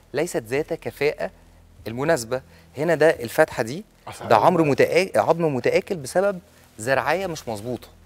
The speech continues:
Speaker 2: مم.
Speaker 1: إحنا المريض جالنا قال لي: "أنا زرعت من شهرين وعندي ألم شديد على طول." فجايين بنفتح لقينا المنظر ده بعد ما شفنا في الإكس راي إن في كمية ريديولوسنسي أو تآكل في العظم شديد جدًا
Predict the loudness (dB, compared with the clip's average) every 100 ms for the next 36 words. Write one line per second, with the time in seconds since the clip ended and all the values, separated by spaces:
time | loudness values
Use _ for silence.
0 | -20 -20 -18 -18 -12 -8 -6 -6 -2 -2
1 | -2 -8 -12 -20 -8 -6 -4 -6 0 0
2 | 0 -6 -18 -14 -10 -8 -8 -8 -10 -18
3 | -20 -20 -20 -10 -2 0 0 -6 -4 -4
4 | -6 -8 -12 -6 -4 0 -2 -2 -12 -16
5 | _ _ _ _ _ _ _ _ _ _
6 | -2 0 0 0 -2 -2 -2 -4 -4 -6
7 | -4 -4 -2 -2 -4 -2 0 0 -2 -10
8 | -10 -10 -10 -12 -8 -8 -8 -10 -10 -12
9 | -12 -10 -10 -12 -14 -12 -10 -10 -10 -12
10 | -12 -12 -8 -8 -6 -6 -4 -6 -8 -4
11 | -2 -2 -4 -10 -10 -12 -10 -12 -10 -12